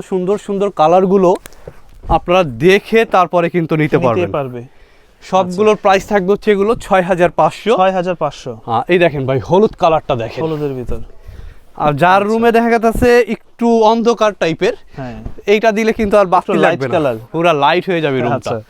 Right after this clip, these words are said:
Speaker 1: তারপর একটু গোল্ডেনের ভিতর একটু মাল্টি কালার চাচ্ছেন।
Speaker 2: একদম।
Speaker 1: ভাই, আজকে যে ডিজাইনগুলো দেখছেন, ইনশাল্লাহ এগুলোর ডিজাইন আপনি বিশটা দোকান ঘুরেও এত ডিজাইন আপনারা কালেক্ট করতে
Speaker 2: এই
Speaker 1: পারবেন
Speaker 2: ধরনের
Speaker 1: না।
Speaker 2: ডিজাইনগুলো।
Speaker 1: দেখেন,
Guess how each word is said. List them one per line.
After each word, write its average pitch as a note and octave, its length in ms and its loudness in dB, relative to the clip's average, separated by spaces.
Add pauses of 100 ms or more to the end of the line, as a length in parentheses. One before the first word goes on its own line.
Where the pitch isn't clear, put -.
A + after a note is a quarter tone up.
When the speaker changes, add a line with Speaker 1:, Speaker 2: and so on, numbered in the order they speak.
(680)
Speaker 1:
তারপর F#3 340 2
একটু - 120 -4 (120)
গোল্ডেনের A3 400 4
ভিতর A3 240 0
একটু A#3 180 -2
মাল্টি G3 300 2
কালার F#3 260 2
চাচ্ছেন। F#3 340 0 (280)
Speaker 2:
একদম। C3 320 -10 (920)
Speaker 1:
ভাই, C#3+ 160 2
আজকে - 260 -4
যে B3 60 2 (140)
ডিজাইনগুলো A#3+ 460 2 (120)
দেখছেন, G#3+ 280 0 (120)
ইনশাল্লাহ F#3 400 2 (100)
এগুলোর F#3+ 260 2 (100)
ডিজাইন G3 340 2
আপনি A3+ 200 0 (840)
বিশটা A3+ 400 2 (160)
দোকান B3 240 2 (140)
ঘুরেও G#3+ 240 6 (120)
এত - 80 -2 (140)
ডিজাইন F#3 260 2
আপনারা F3 220 2
কালেক্ট C3+ 220 0
করতে C3+ 140 -4
Speaker 2:
এই D#3 40 -6
Speaker 1:
পারবেন F3+ 140 2
Speaker 2:
ধরনের F#3 200 0
Speaker 1:
না। E3+ 60 0
Speaker 2:
ডিজাইনগুলো। D#3 420 -2 (1300)
Speaker 1:
দেখেন, A2+ 200 -6